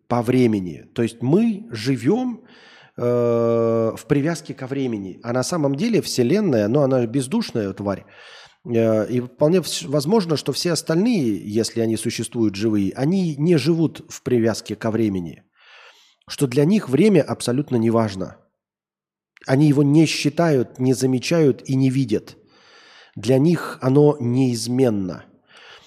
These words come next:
Мы привязались ко времени, и поэтому у нас есть начало и конец. Поэтому у нас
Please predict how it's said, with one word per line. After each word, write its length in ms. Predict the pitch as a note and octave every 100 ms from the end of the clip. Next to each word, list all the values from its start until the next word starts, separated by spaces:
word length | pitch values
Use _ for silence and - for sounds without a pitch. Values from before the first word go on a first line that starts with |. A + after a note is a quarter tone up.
| _ -
Мы 400 | C#3 G3 B3 G3
привязались 640 | C#3 D3 D3+ D#3+ C#3 A#2
ко 140 | - A#2+
времени, 400 | G3 A#3 D#3 B2+
и 120 | B2+
поэтому 460 | D3 A3 - E3+
у 60 | D3
нас 260 | E3 D#3 C#3
есть 420 | C#3 A#2+ - - _ -
начало 920 | G#2+ D#3+ - E3 F3 E3 D#3+ D3+ C#3+ - _ _ _ _ _
и 100 | A#2+
конец. 800 | - C#3+ C3+ C3+ F#2+ - - - _ _ _ _ _ _ _ _ _ _ _ -
Поэтому 380 | - D3 D3 D3
у 60 | D3+
нас 280 | D3+ -